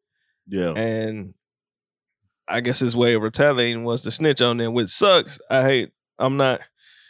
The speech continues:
Speaker 2: one for the snitching. If you part of the crime, you, you need to
Speaker 1: Yeah.
Speaker 2: do whatever yours is too. But,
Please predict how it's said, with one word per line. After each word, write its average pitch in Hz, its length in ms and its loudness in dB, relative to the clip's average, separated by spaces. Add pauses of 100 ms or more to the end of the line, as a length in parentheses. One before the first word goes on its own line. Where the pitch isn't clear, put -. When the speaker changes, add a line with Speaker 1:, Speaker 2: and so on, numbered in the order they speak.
(240)
Speaker 2:
one 127 340 2
for 120 240 2
the 113 60 -2
snitching. 117 520 0
If 110 100 -6
you 123 200 -2
part 120 280 0
of 117 80 -2
the 101 80 -2
crime, 123 600 0
you, 123 240 -6 (180)
you 123 160 -6
need 120 200 -2
to 104 80 0
Speaker 1:
Yeah. 101 60 2
Speaker 2:
do 113 440 0 (120)
whatever 113 360 0
yours 110 260 -2
is 101 140 -8
too. 190 300 4
But, 127 360 2